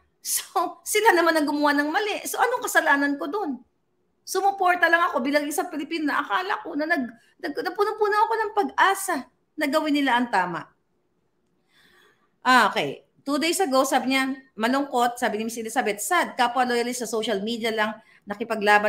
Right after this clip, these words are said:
ang tapang mang bash." No, they are not loyalists. Kasi the loyalists that I know, okay, is para s-, not only for the Marcoses, but para sa katotohanan. So, hindi sila loyalista. Sila yung mga oportunistang surot.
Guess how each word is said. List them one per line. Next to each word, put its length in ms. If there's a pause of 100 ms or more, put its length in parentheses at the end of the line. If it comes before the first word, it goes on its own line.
ang 160
tapang 320
mang 160
bash." 320
No, 80
they 160
are 80
not 240
loyalists. 640 (160)
Kasi 240
the 160
loyalists 560
that 160
I 240
know, 400 (800)
okay, 480
is 160
para 400
s-, 160
not 240
only 240
for 160
the 80
Marcoses, 640 (160)
but 320
para 160
sa 160
katotohanan. 720
So, 80
hindi 160
sila 160
loyalista. 640
Sila 240
yung 160
mga 240
oportunistang 800
surot. 480